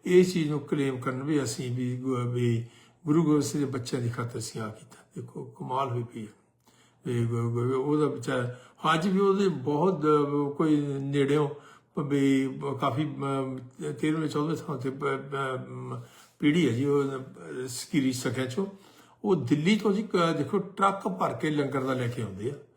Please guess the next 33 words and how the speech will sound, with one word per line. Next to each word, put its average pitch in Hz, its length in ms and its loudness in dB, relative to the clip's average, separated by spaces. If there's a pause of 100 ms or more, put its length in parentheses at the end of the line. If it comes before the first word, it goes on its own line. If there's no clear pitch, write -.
(300)
ਟਰੱਕ 143 260 -2
ਭਰ 151 160 -2
ਕੇ 123 120 -6
ਸਰਹੰਦ 120 360 0
ਲੈ 110 120 -6
ਕੇ 107 160 -10
ਆਉਂਦੇ 110 260 -4
ਆ, 175 160 -4 (400)
ਟਰੱਕ, 156 460 -2
ਟਰੱਕ 135 240 -4
ਲੈ 120 100 -2
ਕੇ 120 120 -6
ਉੱਥੇ 170 320 -2
ਵਰਤਾਉਂਦੇ 117 560 -4
ਆ। 135 180 -2
ਅਮ, 127 480 -8 (360)
ਅੱਖਾਂ 131 400 -2
ਨਿੰਮ 120 640 0
ਹੁੰਦੀਆਂ 139 280 -2
ਉਹਨਾਂ 143 200 -2
ਦੀਆਂ 139 240 -2 (460)
ਤੇ 143 80 0
ਵੀ 131 120 -4
ਵਰਤਾਉਂਦੇ 123 540 -2
ਆ 135 80 0
ਸਾਰੇ, 139 280 -4
ਵੀ 147 140 -2
ਉਹ 131 120 -2
ਕਹਿੰਦੇ 131 180 -6
ਵੀ 127 60 -4
ਸਾਨੂੰ 123 440 -6
ਸਾਹਿਬਜ਼ਾਦੇ 131 680 -6
ਦਾ 120 280 -2